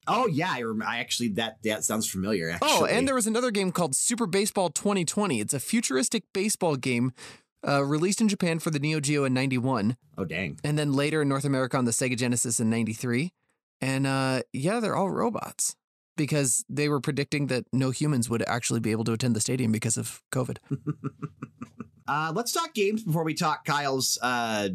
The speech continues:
Speaker 1: thing that is also non-gaming related.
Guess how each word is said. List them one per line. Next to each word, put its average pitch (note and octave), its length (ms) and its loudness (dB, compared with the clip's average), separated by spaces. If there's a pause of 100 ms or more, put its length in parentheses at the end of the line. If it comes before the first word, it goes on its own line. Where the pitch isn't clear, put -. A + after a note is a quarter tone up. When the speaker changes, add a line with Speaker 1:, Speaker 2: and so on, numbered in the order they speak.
(500)
Speaker 1:
thing C3 240 0
that A#2 140 0
is A2+ 160 0
also A2+ 560 2 (260)
non-gaming G#2+ 680 2
related. G#2+ 480 0